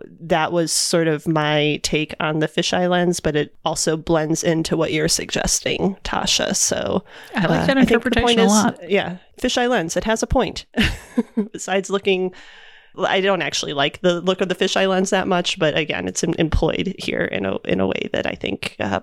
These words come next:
Speaker 1: pulls it off.
Speaker 2: Well, we should get into connections, but in that same spirit of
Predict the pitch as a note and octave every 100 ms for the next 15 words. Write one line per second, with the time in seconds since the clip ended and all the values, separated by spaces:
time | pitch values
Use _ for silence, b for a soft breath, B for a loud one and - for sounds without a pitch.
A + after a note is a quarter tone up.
0 | - - - - - - - - _ _
1 | _ - D#4 D#4 D#4 B3+ D4+ G4+ D4 -
2 | G3+ F#3 - F3+ F3 D#3+ E3+ E3+ F3+ G3+
3 | G3+ G3 - - A#3+ A3+ G#3+ - F#3 E3+
4 | D#3+ D#3+ - F3 D#3+ D#3 D3+